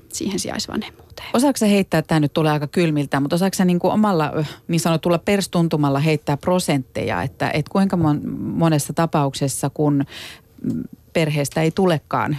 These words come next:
Speaker 2: sijaisperhettä, niin on kyse siitä, että, ö, perhe itse vetää liinat kiinni, että me ei olla vielä valmiita ja kuinka monta prosenttia on sellaisia, että, että te Pelastakaa Lapset ry:ssä koette, että nyt ei ole vielä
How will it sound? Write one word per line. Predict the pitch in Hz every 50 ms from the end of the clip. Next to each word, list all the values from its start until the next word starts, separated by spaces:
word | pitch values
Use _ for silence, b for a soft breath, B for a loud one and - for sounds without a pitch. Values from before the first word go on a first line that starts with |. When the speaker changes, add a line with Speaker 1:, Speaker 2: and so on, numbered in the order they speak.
| 156 -
Speaker 2:
sijaisperhettä, | - - 160 147 131 127 - - - 131 120 110 147 143 156 - - _ - 156
niin | 143 143 139 139 139 139
on | - 160 156
kyse | 147 160 151 - 147
siitä, | 135 - - 170 151 143 139 - - 123 123
että, | 120 139 - _ - 127 127 B B B B B B _
ö, | 160 147 143
perhe | 139 - 156 143 143 165
itse | 185 214 - 160 135 -
vetää | 135 135 - - -
liinat | 143 147 139 - 151 170 - - -
kiinni, | - 147 135 147 151 143
että | 139 -
me | 175 165
ei | 156 151
olla | 143 143 139 139
vielä | 143 135 139 143
valmiita | 185 214 202 190 170 156 143 139 - -
ja | 139 135 131
kuinka | - - 165 156 139 147 139
monta | 135 135 127 131
prosenttia | - - 135 - 147 135 135 - 131 127
on | 131 139
sellaisia, | - 143 135 131 131 135 - - - -
että, | 139 - - - - -
että | - 143 139 - - -
te | - - 147 139 123 - -
Pelastakaa | - 143 127 131 - - - 135 139
Lapset | 139 139 - - - - - -
ry:ssä | - - - 165 - - -
koette, | - - - 143 - - - -
että | - 165 - - -
nyt | - - -
ei | 64 60 -
ole | -
vielä | - - - - -